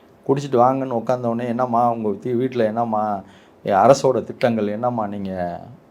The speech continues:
உங்களுக்கு பயனடைகிறீங்கக்குள்ள?" "ஏங்க, நான் மகளிர் உரிமை தொகை வாங்குறேன், விடியல் பயணத்துல இல-, வந்து ப-, பேருந்து பயணத்தை உபயோகப்படுத்திக்கிறேன்,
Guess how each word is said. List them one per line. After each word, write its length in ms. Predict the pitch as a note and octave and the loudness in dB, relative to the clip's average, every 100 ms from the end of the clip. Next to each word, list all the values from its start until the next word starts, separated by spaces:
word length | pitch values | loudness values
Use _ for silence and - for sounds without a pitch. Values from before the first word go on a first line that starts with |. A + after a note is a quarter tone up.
| _ - | _ -4
உங்களுக்கு 420 | A#2 G#2 G2 A#2 | 0 0 0 0
பயனடைகிறீங்கக்குள்ள?" 1080 | A#2+ A2 G2 F#2+ F#2+ F#2+ F#2+ F2 G2+ F2+ - _ _ - | 0 0 -2 -2 -6 -8 -8 -4 -4 -4 -8 _ _ -6
"ஏங்க, 300 | G#2+ A2 G#2+ | -4 -2 -4
நான் 260 | G#2 G2+ G2 | -4 -4 -4
மகளிர் 380 | G2 G2 B2 A#2 | -6 -2 0 0
உரிமை 460 | G#2 A2 A2+ G2+ | -2 -6 -6 -6
தொகை 260 | - F2+ F#2 | -6 -6 -8
வாங்குறேன், 520 | F2 F#2 F2 E2+ F2 _ _ _ _ _ _ _ _ | -10 -10 -10 -14 -18 _ _ _ _ _ _ _ _
விடியல் 400 | A2+ A#2+ D3+ C#3 | 2 6 8 8
பயணத்துல 400 | - A2+ G#2+ A2+ | 4 -4 -4 -2
இல-, 540 | A2+ G#2+ A2+ G#2 G2+ G2 | 0 2 2 2 2 -4
வந்து 260 | G2+ G#2+ | -6 -6
ப-, 280 | G#2 G#2 F#2+ F#2 | -4 -4 -4 -2
பேருந்து 340 | A#2 A2+ G2+ | -2 0 -2
பயணத்தை 520 | F#2+ G2 G2+ F#2 G2+ G#2+ F#2 F2+ - G#2 | -4 -4 -8 -8 -6 -4 -4 -8 -8 -4
உபயோகப்படுத்திக்கிறேன், 800 | G#2+ G2+ F#2 F2 F2 E2+ E2 | -2 -2 -6 -10 -10 -10 -10